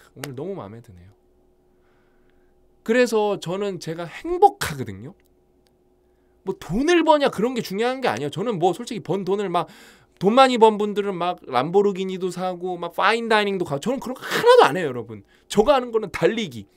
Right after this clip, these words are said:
영어 공부 이거밖에 없어요, 지금. 그다음에 회사 일. 근데 행복하다니까요.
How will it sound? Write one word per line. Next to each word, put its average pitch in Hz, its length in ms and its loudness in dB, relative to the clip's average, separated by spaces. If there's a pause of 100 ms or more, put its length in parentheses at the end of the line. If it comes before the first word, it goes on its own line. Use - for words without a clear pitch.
(500)
영어 262 240 8
공부 147 420 0
이거밖에 339 360 6
없어요, - 360 4 (280)
지금. 151 320 -6 (340)
그다음에 202 260 4
회사 294 200 8
일. 135 180 2 (800)
근데 320 240 8
행복하다니까요. 190 880 -2